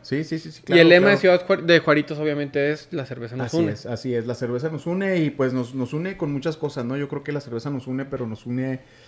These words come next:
Speaker 1: muchísimos lazos de aquí en Ciudad Juárez, nos une muchísimos lazos, no nomás con, con El Paso, no-, nos une con, con muchas ciudades de aquí de México y nos, nos une con mucha historia, ¿no? Entonces, eh, pues yo estoy muy contento, la verdad, eh,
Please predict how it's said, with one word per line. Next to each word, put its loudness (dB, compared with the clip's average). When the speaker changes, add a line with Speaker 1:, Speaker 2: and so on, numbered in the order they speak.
Speaker 1:
muchísimos -6
lazos -6
de -6
aquí -8
en -6
Ciudad -4
Juárez, -8
nos -8
une -6
muchísimos -8
lazos, -10
no -8
nomás -8
con, -8
con -6
El -8
Paso, -4
no-, -4
nos -8
une -6
con, -8
con -8
muchas -4
ciudades -4
de -4
aquí -6
de -2
México -6
y -8
nos, -12
nos -12
une -6
con -8
mucha -6
historia, -6
¿no? -8
Entonces, -6
eh, -4
pues -6
yo -4
estoy -6
muy -6
contento, -4
la -2
verdad, -4
eh, -4